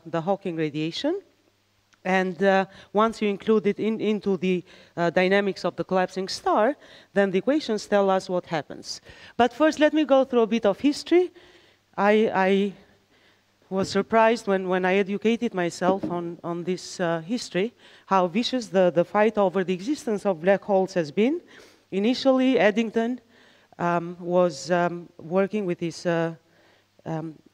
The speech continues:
was working on, on, on the evolution of the stars, and Chandrasekhar, at the time, I think a postdoc, a very junior postdoc, uh, found out that, uh, a collapsing star will, will collapse all the way to, to its center. That was in nineteen thirty-four.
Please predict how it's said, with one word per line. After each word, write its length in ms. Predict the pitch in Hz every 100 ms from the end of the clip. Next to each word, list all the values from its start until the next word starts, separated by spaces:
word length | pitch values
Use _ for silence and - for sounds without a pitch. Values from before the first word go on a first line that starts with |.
| _ -
was 220 | 160 143
working 360 | 185 185 180
on, 120 | 170 147
on, 280 | 160 165 170
on 160 | 165
the 140 | 160 160
evolution 420 | 156 185 - 180
of 140 | 156
the 80 | 156
stars, 420 | - 240 240 233
and 100 | 190
Chandrasekhar, 880 | 170 170 170 170 - 320 - 233 247 - - -
at 140 | 175 -
the 100 | 151
time, 440 | 220 226 226 220
I 220 | - 165 165
think 340 | - 262 254
a 40 | -
postdoc, 720 | - 254 262 302 311 302 -
a 60 |
very 420 | 165 190 208 208 214
junior 400 | - 214 220 220
postdoc, 560 | 233 240 - 269 349 _ - - -
uh, 220 | 180 175
found 340 | 175 190 180 170
out 320 | 190 311 -
that, 320 | 185 170 -
uh, 200 | 175 170
a 60 | 165
collapsing 520 | 180 180 180 180 165
star 460 | - - 170 214 320 - - _
will, 300 | 175 196 185
will 340 | 180 190 180 175
collapse 400 | 175 180 175 185
all 120 | 185
the 100 | 175
way 240 | 175 185
to, 240 | 185 165 156
to 140 | 165
its 160 | 165 -
center. 440 | 226 247 359 392 _ - - - _ -
That 180 | 202 196
was 140 | 180
in 100 | 185
nineteen 340 | 185 196 190
thirty-four. 760 | 175 175 175 165 - 254 254